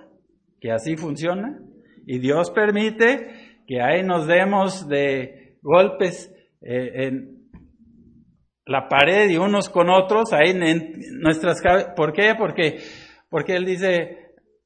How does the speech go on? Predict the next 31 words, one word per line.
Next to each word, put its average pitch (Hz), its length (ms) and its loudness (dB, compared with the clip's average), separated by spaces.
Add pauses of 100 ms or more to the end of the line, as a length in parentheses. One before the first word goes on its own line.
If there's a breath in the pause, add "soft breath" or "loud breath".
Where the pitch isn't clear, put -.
(680)
pues 151 200 -8
hay 175 120 -2
que 180 140 -2
sufrir 190 380 -2
un 190 120 -4
poco, 190 400 -2
hay 165 220 2
que, 180 400 0
hay 151 220 0
que 175 440 -2
entender 165 960 0
que 123 140 -6
no 147 640 0
estamos 147 600 -4
siguiendo 147 540 -4
el 131 320 -2
plan 147 440 0
de 131 160 -2
Dios. 127 420 -6
El 120 160 -6
plan 156 300 -4
de 160 100 -4
Dios 147 320 -4
es 156 260 -8
que 160 260 -4 (280 loud breath)
ve-, 143 440 -4
juzguemos 160 880 -2
nuestro 214 560 0
pecado 170 560 0
para 156 240 0
desecharlo, 156 800 2